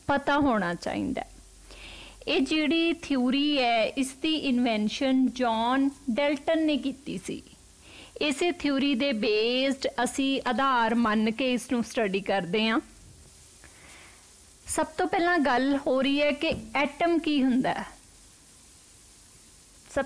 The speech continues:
ਤੋਂ ਪਹਿਲਾਂ ਆਪਾਂ ਨੂੰ ਇਹ ਪਤਾ ਹੋਣਾ ਚਾਹੀਦਾ ਹੈ ਵੀ atom ਕੀ ਹੁੰਦੀ ਹੈ। atom ਹੁੰਦਾ ਹੈ ਕਿਸੇ ਵੀ ਪਦਾਰਥ ਨੂੰ, ਭਾਵੇਂ ਉਹ ਲਿਕੁਇਡ ਹੈ, solid ਹੈ, gas ਹੈ, ਜਦੋਂ ਅਸੀਂ ਉਹਨੂੰ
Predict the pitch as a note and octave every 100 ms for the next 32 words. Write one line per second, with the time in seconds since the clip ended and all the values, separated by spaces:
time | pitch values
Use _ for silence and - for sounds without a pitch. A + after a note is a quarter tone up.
0 | - D#4 - C4+ B3+ C4+ C4+ C#4 C4+ C4+
1 | C#4 C#4+ C#4+ - C4 B3+ B3 A#3 A#3+ G#3+
2 | G#3 A3 B3 B3+ C4 C#4 C#4 - C4+ C#4
3 | D#4+ D#4+ D4+ C#4+ C4 A#3+ B3+ A3 A3+ A3
4 | D4+ - - - - - - - - -
5 | - - - C#4 D4 D4 F4+ F4 E4+ B3+
6 | C4+ C4 C4 C4+ - - - - - D#4
7 | C#4+ F#4+ F#4+ F4 - D#4 A3+ B3 A3 A3+
8 | C4 C4 D4+ C4 G#3 G3 - - D4+ C#4
9 | C4 C#4 C#4+ A#3 - - C4 C4+ C4 C4
10 | C4 C4 C4+ A3 A#3 A#3+ A#3+ B3 B3 A#3
11 | A3+ A#3+ A3+ A#3 - A3+ A3+ - - -
12 | - C#4 A#3 E4 E4 D#4+ D#4 D#4+ F4